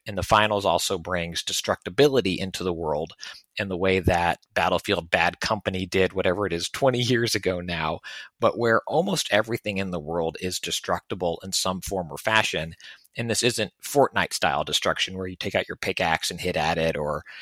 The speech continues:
you know, those types of buildings that, structures that a player would build and fall. They are, you know, honest to goodness buildings in the world where you think,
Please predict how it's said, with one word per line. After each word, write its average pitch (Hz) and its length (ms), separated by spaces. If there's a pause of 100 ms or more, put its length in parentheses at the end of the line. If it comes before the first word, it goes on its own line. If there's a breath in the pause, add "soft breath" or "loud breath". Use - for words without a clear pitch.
(120)
you 110 80
know, 98 100
those 98 260
types - 360
of 90 180
buildings 85 520
that, 76 240 (180)
structures 104 480
that 92 100
a - 40
player 87 340
would 85 140
build 87 200
and 92 100
fall. 87 280
They 101 140
are, 107 200 (400)
you 117 80
know, 101 180
honest 117 340
to - 40
goodness 123 320
buildings 107 480
in 139 140
the 143 80
world 135 340
where 90 140
you 95 80
think, 110 320